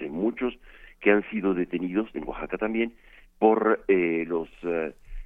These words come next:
oponerse a los megaproyectos. En Puebla lo tenemos varios y en, este, en la pa-, lo,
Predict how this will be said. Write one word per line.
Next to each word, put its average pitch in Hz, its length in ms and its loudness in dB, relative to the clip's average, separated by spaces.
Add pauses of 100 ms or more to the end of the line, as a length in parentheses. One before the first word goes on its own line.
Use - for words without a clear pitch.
oponerse 104 680 2
a - 20 0
los 90 180 -6
megaproyectos. 87 840 -6 (380)
En 80 120 -8
Puebla 87 440 0
lo 71 280 -6
tenemos 78 480 -8
varios 107 400 0 (160)
y 85 220 -4 (100)
en, 78 180 -4
este, 73 420 -10 (200)
en 80 80 -6
la 82 100 -2
pa-, - 140 -2
lo, 87 460 -4